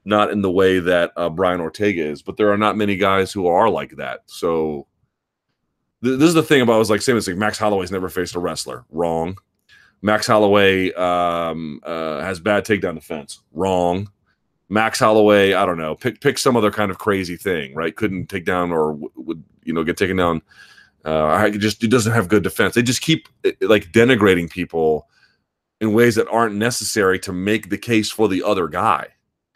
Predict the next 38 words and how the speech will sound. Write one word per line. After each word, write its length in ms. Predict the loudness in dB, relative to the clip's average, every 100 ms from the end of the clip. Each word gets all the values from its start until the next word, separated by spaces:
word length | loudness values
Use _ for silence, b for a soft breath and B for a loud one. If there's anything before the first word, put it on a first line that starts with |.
| _
In 80 | -2
fact, 280 | 0 0 -2
you 100 | 0
make 280 | 0 0
the 100 | -2
case 300 | -2 0 0
for 300 | -2 0 0
the 140 | 2 2
other 180 | 0 0
guy, 240 | 0 0
as 100 | 0
I 80 | 0
mentioned, 440 | 0 -2 -6 -4
by 100 | -4
talking 320 | -2 -4 -4
about 160 | -2 -2
how 60 | -2
good 220 | -6 -8
the, 140 | -10 -12 _ _ _ _ _ _
you 120 | -2
heard 160 | 0 2
the 80 |
whole 140 | 0 -2
thing. 420 | 0 0 0 -6 b b b b b
Um, 420 | -2 0 0 -2 -10 _ _ _ -4
if 100 | 0
you 100 | 2
want, 180 | 2
if 100 | 0
you 80 | 0
wanna 220 | 2 2
say 200 | 2 2
he's 180 | 2 2
never 180 | 2 2
beaten 300 | 0 -2 -2
a 160 | -6 -6
super 560 | -8 -2 0 2 2
dynamic 460 | 2 -2 -2 -4 -6